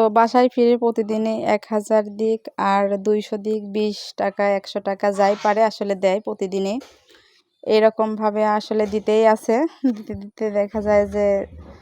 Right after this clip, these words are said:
তিনটা ব্যাংকে আর কি সাত হাজার টাকার মতো হয়ে গেছে, সাত হাজার টাকার উপরে হবে। already হয়ে গেছে। তো এইগুলো আমি আর কি ভিডিও করে রাখছিলাম জন্য আজকের এই ওই মানে ভিডিওটুকু দিছি, হুম, টাকা আর কি ভরার।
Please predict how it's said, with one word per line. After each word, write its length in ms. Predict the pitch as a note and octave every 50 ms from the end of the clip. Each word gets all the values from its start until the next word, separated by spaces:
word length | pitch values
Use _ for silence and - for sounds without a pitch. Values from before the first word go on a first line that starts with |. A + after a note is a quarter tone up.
| - - - -
তিনটা 340 | - A#3 A3+ A3 G3+ A3 G#3+
ব্যাংকে 460 | G3+ G3+ G3+ G3+ G#3 G#3 G3+ - G#3 G#3
আর 160 | G3+ G3+ G3+
কি 240 | G3 G3+ - G#3 G#3 G#3 G3+ G3 F#3+ - - -
সাত 240 | - - A3 - -
হাজার 220 | - A3+ G3+ G#3+ G#3 -
টাকার 260 | G#3+ G#3 - G#3+ G#3
মতো 220 | G#3 G#3 G3+ - A3
হয়ে 240 | A3+ A3 G#3 G3+ F#3+ G3
গেছে, 320 | G3+ G3 G3+ - - G3+ B3 E4+ - - _ - _ -
সাত 260 | - - A#3 A3 G#3+ -
হাজার 260 | A#3+ G#3+ G#3 A3+ G#3
টাকার 260 | - A3+ G#3 A3 G#3+ G#3+
উপরে 320 | G#3+ G3 - G3+ F#3+ F#3+
হবে। 280 | G3+ G3+ G3 F#3+ F#3+ G#3 C4+ D4+ - - - - - - - - - - - - -
already 420 | - G#3 G#3 G3+ G3 G3 F#3+ G#3+ A3
হয়ে 240 | G#3+ A3+ A3 G#3 G3+ G3
গেছে। 300 | G3 G3+ G3+ - G#3 G3+ A3 B3+ - -
তো 120 | - A3 G#3+ G3+
এইগুলো 360 | - A3 A3+ A3 A3+ A#3+ A#3+
আমি 120 | A#3+ A#3 A#3+
আর 100 | A#3 A#3 A3+
কি 80 | B3+
ভিডিও 320 | A3+ A#3 B3 A#3 G#3+ A#3 A3+
করে 180 | A3+ A#3 A3+ A3
রাখছিলাম 480 | G#3 G#3 G#3+ - - - A#3 A3 A3 A3 A3
জন্য 240 | G#3 A3 A3 A3 A3
আজকের 420 | A3 G#3+ G#3+ - - - A3 G#3 G#3
এই 180 | G#3 G3+ G3+ G#3 G#3 G3 -
ওই 160 | G3+ G#3+ G#3+ G#3 G3+ G3+ - - A3 _ _ _ _ _ _ _ - - _ _ _ -
মানে 180 | A3 G#3 G3+ G3+
ভিডিওটুকু 520 | G3 A3 A3+ G3+ G#3 G#3+ G3+ - G#3+ G#3+ A3
দিছি, 360 | G3+ G3 G#3 G3+ - - G#3+ A#3 D4+ - - _ -
হুম, 240 | - - A#3 G#3+ - - _ _ _ _ _ _ _
টাকা 260 | - G#3+ G3+ - G3+ G3 G3 F#3+
আর 120 | F#3+ F#3+ F#3+
কি 120 | - G3+ F#3+
ভরার। 380 | F#3+ G#3+ G3 F#3 F#3+ G3 B3+